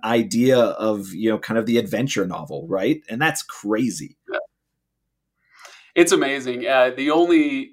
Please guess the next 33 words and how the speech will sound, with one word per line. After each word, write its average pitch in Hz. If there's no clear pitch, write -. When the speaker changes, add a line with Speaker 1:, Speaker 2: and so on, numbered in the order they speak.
Speaker 2:
Dumas 131
that 127
I 127
have 120
read 123
in 143
the 131
original 123
French, 123
that's 131
where 139
I 131
get 127
to 127
kind 123
of 120
brush 123
off 123
my 123
shoulders, 120
right? 123
Uh, 131
is 139
the 135
Three 156
Musketeers. 135
I 101
read 147
the 139
Three 147
Musketeers. 135
I 131
did 156